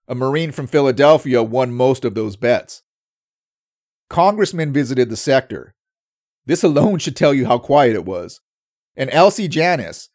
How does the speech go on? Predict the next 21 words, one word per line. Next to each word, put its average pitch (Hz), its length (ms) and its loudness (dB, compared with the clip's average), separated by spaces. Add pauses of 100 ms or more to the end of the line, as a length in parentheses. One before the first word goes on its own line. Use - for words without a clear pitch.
(120)
an 127 120 -6
American 147 460 0
actress, 135 580 -2 (380)
visited 165 500 4
them 131 200 0
and 117 120 -8
put 117 140 -2
on 101 140 -6
a 98 40 -8
show. 110 420 -4 (1300)
She - 180 -6
was 214 200 2
known 240 340 2
as 208 120 0
the 151 100 -4
sweetheart 165 640 0
of 127 120 -2
the 123 100 -6
American 127 500 -4
Expeditionary 113 680 -10
Force 101 540 -6